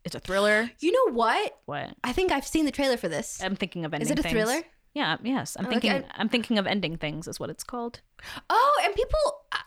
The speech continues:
Speaker 1: I,
Speaker 2: I've
Speaker 1: dude,
Speaker 2: seen it
Speaker 1: I,
Speaker 2: all
Speaker 1: the book
Speaker 2: over, and they're really like, "Oh my gosh, this is the best thing ever."
Speaker 1: Dude, the
Speaker 2: But I
Speaker 1: book was
Speaker 2: saw
Speaker 1: like
Speaker 2: the trailer, and I was like,
Speaker 1: I haven't, see, I haven't watched the trailer.
Speaker 2: You
Speaker 1: I just
Speaker 2: should watch
Speaker 1: saw,
Speaker 2: the trailer and
Speaker 1: I
Speaker 2: give me,
Speaker 1: saw
Speaker 2: give
Speaker 1: it
Speaker 2: me your
Speaker 1: advertised,
Speaker 2: thoughts.
Speaker 1: and so, but I'm like, 'cause the book was good. Like, it was good up until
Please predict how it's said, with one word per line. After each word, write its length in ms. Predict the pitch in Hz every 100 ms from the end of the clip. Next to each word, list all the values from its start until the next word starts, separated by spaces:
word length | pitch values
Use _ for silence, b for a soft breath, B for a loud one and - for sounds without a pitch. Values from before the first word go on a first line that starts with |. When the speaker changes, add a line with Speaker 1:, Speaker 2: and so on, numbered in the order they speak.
| -
Speaker 1:
I, 100 | 202
Speaker 2:
I've 80 | 202
Speaker 1:
dude, 120 | 214
Speaker 2:
seen 80 | 196
it 60 | -
Speaker 1:
I, 80 | 185
Speaker 2:
all 140 | 262
Speaker 1:
the 60 | 320
book 120 | -
Speaker 2:
over, 220 | 208 233 320
and 260 | - 320
they're 120 | 370
really 260 | 285 359 381
like, 220 | 359 277
"Oh 80 | 233
my 140 | 233 220
gosh, 180 | 226 247
this 60 |
is 60 | 233
the 80 | 240
best 160 | 247
thing 140 | 240 302
ever." 160 | 339
Speaker 1:
Dude, 180 | 349 240
the 100 | 196
Speaker 2:
But 160 | 202 247
I 40 | 277
Speaker 1:
book 60 | 381
was 100 | 339
Speaker 2:
saw 80 |
Speaker 1:
like 200 | 285 262
Speaker 2:
the 60 | -
trailer, 300 | 359 403 190
and 260 | 165 175 226
I 40 |
was 140 | 233
like, 240 | 220 196 - _ _ _ _ _ - - -
Speaker 1:
I 80 | 277
haven't, 280 | 359 330
see, 80 | 311
I 40 | 269
haven't 200 | 330 240
watched 180 | 262
the 80 | -
trailer. 280 | - 202 247
Speaker 2:
You 40 |
Speaker 1:
I 20 | 208
just 100 | 220
Speaker 2:
should 120 | 302
watch 100 | 254
Speaker 1:
saw, 60 | 240
Speaker 2:
the 40 |
trailer 200 | 320 233
and 100 | 196
Speaker 1:
I 40 | 226
Speaker 2:
give 60 | 220
me, 40 |
Speaker 1:
saw 140 | 262
Speaker 2:
give 60 | 294
Speaker 1:
it 40 | -
Speaker 2:
me 0 |
your 100 | 185
Speaker 1:
advertised, 520 | 190 240 294 320 330
Speaker 2:
thoughts. 280 | 339 - -
Speaker 1:
and 140 | 254
so, 160 | - 233
but 120 | 226 240
I'm 100 | 302
like, 260 | 294 -
'cause 140 | 294 262
the 60 |
book 180 | 247 359
was 120 | 269
good. 320 | - 262 - 170
Like, 160 | 170
it 80 | 226
was 140 | 247
good 280 | 190 226 262
up 160 | 233 -
until 460 | 208 208 196 185